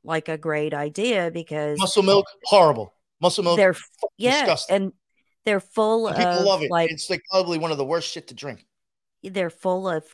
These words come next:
Speaker 1: chemicals and, you know, all kinds of stuff, and, and <laughs> so the,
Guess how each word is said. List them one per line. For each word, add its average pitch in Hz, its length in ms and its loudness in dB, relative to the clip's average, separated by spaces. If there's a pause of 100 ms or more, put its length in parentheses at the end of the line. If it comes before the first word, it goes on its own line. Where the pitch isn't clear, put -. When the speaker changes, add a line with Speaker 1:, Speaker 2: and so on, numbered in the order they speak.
Speaker 1:
chemicals 185 760 -6
and, 151 360 -6 (100)
you 160 160 -10
know, 147 220 -6
all 147 260 -2
kinds 165 380 -8
of 165 100 -8
stuff, 165 420 -4
and, 156 220 -8 (140)
and 147 420 -12 (120)
<laughs> - 140 -20
so 175 520 0 (460)
the, 160 180 0